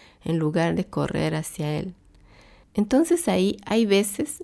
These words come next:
nos enfocamos solamente en lo externo y nos olvidamos del corazón, de la raíz, lo que está produciendo eso en nosotras. Y en medio de nuestras resoluciones necesitamos prestar nuestra principal atención a nuestro corazón.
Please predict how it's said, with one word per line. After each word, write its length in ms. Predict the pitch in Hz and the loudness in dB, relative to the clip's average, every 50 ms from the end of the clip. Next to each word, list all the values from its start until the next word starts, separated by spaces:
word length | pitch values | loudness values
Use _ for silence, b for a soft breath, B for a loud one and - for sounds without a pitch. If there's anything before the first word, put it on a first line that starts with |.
| - b b b b b _ _ _ - | -18 b b b b b _ _ _ -2
nos 200 | 185 202 202 202 | 0 0 2 2
enfocamos 600 | 202 196 196 - 208 202 - 226 233 240 233 233 233 | 2 0 2 2 -2 -2 0 0 2 4 2 2 2
solamente 640 | - 240 220 208 208 202 202 208 214 214 214 - | 2 4 4 4 4 4 4 4 4 2 2 0
en 100 | 165 165 | -2 0
lo 80 | 165 160 | 0 -2
externo 640 | 160 - - - - - - - - - - 208 - _ _ _ _ - | -2 -4 -8 -6 -2 -2 -2 -2 -2 -4 -8 -10 -14 _ _ _ _ -2
y 120 | - 185 | 0 0
nos 240 | 180 180 175 - - | 2 0 0 -2 -4
olvidamos 640 | 170 165 160 170 170 160 160 175 196 202 202 202 196 | -4 -2 0 -2 -2 0 0 0 0 0 0 0 -2
del 140 | 160 151 - | -4 -6 -6
corazón, 680 | - - 160 156 147 147 - - - 175 156 156 - _ _ _ _ - | -6 -6 -4 -4 -4 -4 -6 -8 -8 -8 -8 -10 -10 _ _ _ _ -6
de 100 | - 170 | -4 -2
la 140 | 165 170 165 | 0 0 -2
raíz, 520 | - 175 156 156 156 175 196 196 - - - - _ _ _ | 0 0 0 0 2 0 0 -2 -4 -8 -12 -18 _ _ _
lo 180 | - 160 160 - | -8 -8 -6 -4
que 100 | - 170 | -4 -6
está 300 | 165 - - 180 196 196 | -4 -2 0 -2 0 0
produciendo 760 | - 175 165 160 160 156 - - - 170 170 170 160 160 - - | 0 0 0 0 0 -2 -4 -2 0 0 2 2 0 -2 -4 -4
eso 320 | - 165 170 170 - - 160 | -2 -2 -2 -2 -2 -4 -4
en 140 | 156 151 | -2 -2
nosotras. 580 | 147 151 - - - 147 139 - - 196 - - b b b b b b b b | -4 -4 -6 -8 -8 -10 -10 -10 -12 -16 -16 -16 b b b b b b b b
Y 120 | 185 196 | 2 4
en 120 | 202 214 | 6 6
medio 340 | 214 220 233 247 247 262 269 | 8 8 8 8 8 6 6
de 100 | 247 214 | 4 4
nuestras 420 | 180 170 170 170 - 170 170 156 - | 4 4 2 0 0 -4 -6 -4 -4
resoluciones 840 | 156 - - - 156 160 160 175 - - 175 175 180 185 196 220 196 | -6 -6 -4 -4 -4 -4 -4 -4 -2 0 2 2 2 2 2 0 0
necesitamos 1040 | 196 185 165 165 165 - 156 151 - - 160 - - - 156 160 170 185 185 - | 0 0 0 0 -2 -2 -4 -4 -4 -6 -8 -6 -4 -2 -2 0 0 -2 -2 -4
prestar 440 | - - 170 - - - 160 165 170 | -4 -6 -6 -6 -4 -2 -2 0 0
nuestra 360 | 170 165 170 165 - - 160 | 0 0 -2 -4 -4 -8 -8
principal 720 | - - - 160 165 156 - - - - - 175 185 190 | -8 -8 -8 -6 -6 -6 -6 -8 -10 -6 -2 0 2 2
atención 680 | 180 175 180 - 165 160 156 - - - 165 170 165 156 | 0 0 -2 -4 -6 -4 -4 -6 -6 -4 -2 -2 -2 -2
a 80 | 151 | -2
nuestro 360 | 156 156 - 147 - - - - | -4 -4 -6 -8 -10 -16 -20 -14
corazón. 580 | - - - - 147 - - - - 156 160 | -8 -6 -4 -4 -6 -8 -10 -10 -10 -10 -10